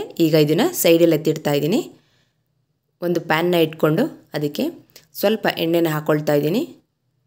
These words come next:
ಎಣ್ಣೆ ಲೈಟಾಗಿ ಬಿಸಿಯಾದ ನಂತರ ಒಂದು ಕಾಲು ಟೇಬಲ್ ಸ್ಪೂನಷ್ಟು ಸಾಸಿವೆ, ಹಾಗೆ ಒಂದು ಕಾಲು ಟೇಬಲ್ ಸ್ಪೂನ್ ಜೀರಿಗೆನ ಹಾಕ್ಕೊಳ್ತಾ ಇದ್ದೀನಿ. ಜೊತೆಗೆ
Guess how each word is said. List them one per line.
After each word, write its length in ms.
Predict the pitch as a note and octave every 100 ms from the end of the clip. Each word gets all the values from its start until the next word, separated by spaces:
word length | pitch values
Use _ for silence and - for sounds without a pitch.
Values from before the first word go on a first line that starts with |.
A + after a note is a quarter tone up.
| _ _ _ _ - F3+
ಎಣ್ಣೆ 200 | G3 D4 E4
ಲೈಟಾಗಿ 400 | F#3 F#3+ F#3+ E3+
ಬಿಸಿಯಾದ 380 | D#3+ D#3 E3 D3+ D#3
ನಂತರ 260 | D3 D3+ C4+ - _ _ _ -
ಒಂದು 140 | F3 F3 F3
ಕಾಲು 200 | F#3+ A3+ A3
ಟೇಬಲ್ 260 | F3 E3
ಸ್ಪೂನಷ್ಟು 500 | D#3+ E3+ D#3 D3+ - C#4+ - - -
ಸಾಸಿವೆ, 440 | D#3 D#3+ - E3+ D4+ F4+ _ _ -
ಹಾಗೆ 220 | D#3+ A3+ - - - -
ಒಂದು 120 | E3+ E3+
ಕಾಲು 160 | E3 E3+ F3
ಟೇಬಲ್ 220 | D#3+ D#3
ಸ್ಪೂನ್ 200 | D#3 C4 F#3
ಜೀರಿಗೆನ 360 | E3+ E3+ E3 D#3
ಹಾಕ್ಕೊಳ್ತಾ 420 | D3 D3+ D3+ D3+ C#3+
ಇದ್ದೀನಿ. 240 | D3 G#3+ F4 - _ _ _ _ _ _ _ _ _ _ _ _ _ _ -
ಜೊತೆಗೆ 340 | D#3+ D#3+ D#3